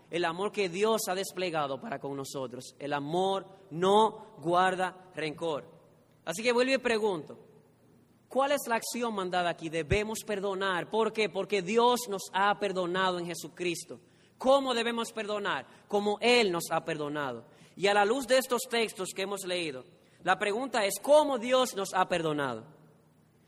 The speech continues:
Bueno, según el pasaje, los pasajes nos enseñan, Dios ha decidido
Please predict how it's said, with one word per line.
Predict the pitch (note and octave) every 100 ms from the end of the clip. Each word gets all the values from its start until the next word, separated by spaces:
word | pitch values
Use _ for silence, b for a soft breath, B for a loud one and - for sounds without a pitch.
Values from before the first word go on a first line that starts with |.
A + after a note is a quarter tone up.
| _
Bueno, | F#3 G3+
según | G3 G#3 A3+
el | C4
pasaje, | B3+ G#3+ B3 A3+ G#3+
los | F3+ G#3
pasajes | G#3 G3 A#3 A#3 G3+
nos | G#3+
enseñan, | G3 E3+ G3 E3+ D3 B B B
Dios | D#3 A#3+ C4+ C4+ - - -
ha | B3 C#4+
decidido | C#4 C4 B3+ A3+ C4 A#3 D#3 D3+